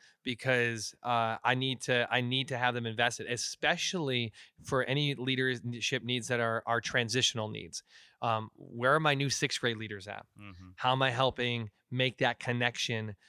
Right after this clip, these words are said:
Speaker 1: with them so as the school year starts, those kids don't get lost in the fray?" Same thing for eighth and ninth grade. Uh, we, we are, are needing to be good stewards and making sure we have the best possible people in place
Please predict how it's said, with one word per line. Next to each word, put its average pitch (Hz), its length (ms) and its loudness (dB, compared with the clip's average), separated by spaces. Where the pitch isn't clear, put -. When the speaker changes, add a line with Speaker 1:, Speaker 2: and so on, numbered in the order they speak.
Speaker 1:
with 127 220 -2
them 131 300 2
so 120 200 0
as 117 140 0
the 117 80 -6
school 131 240 0
year 117 160 0
starts, 123 400 2
those 123 240 -2
kids 117 220 -4
don't 113 140 0
get 107 140 -4
lost 107 380 0
in 107 40 -8
the 104 80 -8
fray?" 101 420 -8
Same 143 280 2
thing 147 180 -2
for 127 160 0
eighth 127 260 -2
and 117 120 -6
ninth 110 280 -6
grade. 95 240 -12
Uh, 107 320 -4
we, 131 480 0
we 135 520 0
are, 113 600 4
are 110 500 0
needing 120 300 0
to 113 80 -4
be 113 260 -4
good 127 240 0
stewards 117 480 0
and 117 80 -2
making 117 240 -2
sure 120 160 -4
we 113 140 -4
have 110 240 0
the 113 100 0
best 123 480 0
possible 123 460 0
people 113 400 -4
in 107 180 -6
place 120 460 -4